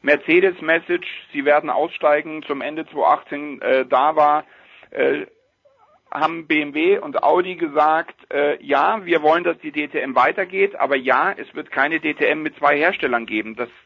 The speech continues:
das, das tun wir uns nicht an, äh, äh, da werden wir nicht investieren. Also musste es eine Perspektive geben, spätestens ab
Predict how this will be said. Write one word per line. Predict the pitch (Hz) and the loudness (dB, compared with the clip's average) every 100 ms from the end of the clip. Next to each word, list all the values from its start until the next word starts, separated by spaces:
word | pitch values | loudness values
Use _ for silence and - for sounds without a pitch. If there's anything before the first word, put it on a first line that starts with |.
| - | -8
das, | 135 | -8
das | 131 139 - - _ _ - _ - - - | -6 -8 -8 -20 _ _ -20 _ -20 -20 -14
tun | - 170 | -2 0
wir | 170 156 | 2 2
uns | 165 - | 0 -4
nicht | 151 - | -10 -2
an, | - 180 285 - - - - - | 0 0 -2 -12 -20 -20 -16 0
äh, | 156 170 175 180 135 160 | 4 6 6 2 2 0
äh, | |
da | 160 156 | 4 2
werden | 156 165 165 | 4 2 0
wir | 160 | -4
nicht | 156 185 | -4 -6
investieren. | 151 143 - 127 113 107 | -4 -4 -4 -2 -2 0
Also | - 143 175 165 | 0 2 0 -2
musste | 135 147 196 - - | -6 -2 -2 -2 -6
es | 151 - | -6 -4
eine | 156 156 | -4 0
Perspektive | 160 143 139 - 180 196 | -2 -2 -6 -8 -10 -6
geben, | 196 190 185 190 175 _ - - - _ - | -4 -2 -2 -2 -12 _ -20 -20 -20 _ -12
spätestens | - 147 185 190 190 185 | 2 2 4 0 -2 -4
ab | 139 | -2